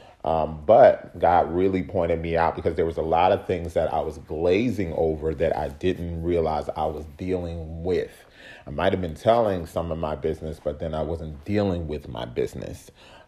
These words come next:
I needed to deal with it rather than, you know, just recognize that it's actually there.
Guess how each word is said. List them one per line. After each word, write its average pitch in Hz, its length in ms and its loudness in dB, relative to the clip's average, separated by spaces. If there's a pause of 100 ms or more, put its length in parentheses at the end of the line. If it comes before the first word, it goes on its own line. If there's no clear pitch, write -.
I 76 100 -2
needed 87 300 -4
to 82 120 -6
deal 98 480 6
with 78 280 0
it 69 200 -4 (300)
rather 85 480 2
than, 78 500 -8 (480)
you 87 180 -8
know, 82 240 -8
just 82 300 -6
recognize 82 680 -2
that 76 140 -2
it's 73 140 -4
actually 73 560 -2
there. 71 480 -4